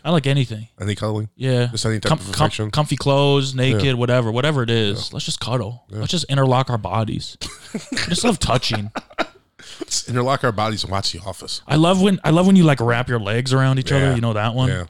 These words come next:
Speaker 1: Oof.
Speaker 2: It's
Speaker 1: Mm.
Speaker 2: nice.
Speaker 1: Yeah, I don't know. I just, there's something about it.
Speaker 2: No.
Speaker 1: I just love physical touch, you know?
Speaker 2: I feel you. I, you
Speaker 1: You don't
Speaker 2: love
Speaker 1: do it
Speaker 2: physical
Speaker 1: enough.
Speaker 2: touch. You love physically touching.
Speaker 1: Yeah.
Speaker 2: Yeah. It's your love language.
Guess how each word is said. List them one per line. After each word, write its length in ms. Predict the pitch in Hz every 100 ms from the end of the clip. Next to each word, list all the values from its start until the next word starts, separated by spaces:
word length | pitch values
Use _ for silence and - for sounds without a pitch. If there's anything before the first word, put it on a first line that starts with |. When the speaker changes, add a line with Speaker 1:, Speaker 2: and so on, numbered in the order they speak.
| 104
Speaker 1:
Oof. 480 | 117 113 - - - - _ _ _ _ _ _
Speaker 2:
It's 260 | - 123 113
Speaker 1:
Mm. 100 | 98
Speaker 2:
nice. 180 | 90 - _ _ _ - - -
Speaker 1:
Yeah, 360 | - 107 107 104 -
I 100 | 110
don't 140 | 90
know. 180 | 55 50 117
I 60 |
just, 240 | 110 117 -
there's 140 | 127
something 240 | 123 104 60
about 260 | 60 50
it. 100 | 52 -
Speaker 2:
No. 100 | 85 - _ _ -
Speaker 1:
I 60 | 107
just 180 | 131 135
love 140 | 120
physical 340 | - 101 104 -
touch, 460 | - - - - - -
you 140 | 107
know? 140 | 117 -
Speaker 2:
I 40 |
feel 160 | 123 -
you. 100 | 80 82
I, 200 | 98 120
you 380 | 120 113 120 113
Speaker 1:
You 100 | 101
don't 120 | 117
Speaker 2:
love 100 | 107
Speaker 1:
do 80 | 110
it 20 |
Speaker 2:
physical 220 | 104 98
Speaker 1:
enough. 80 | 101
Speaker 2:
touch. 180 | 104 -
You 40 | 92
love 120 | 87
physically 320 | 92 85 -
touching. 420 | - 101 - 95 - _ _ _ _ _ _ -
Speaker 1:
Yeah. 260 | 98 80 110
Speaker 2:
Yeah. 80 | 85 80 _ _ _ _ _ _ _ - - _ -
It's 100 | -
your 80 | 110
love 200 | 139 127
language. 400 | 98 90 80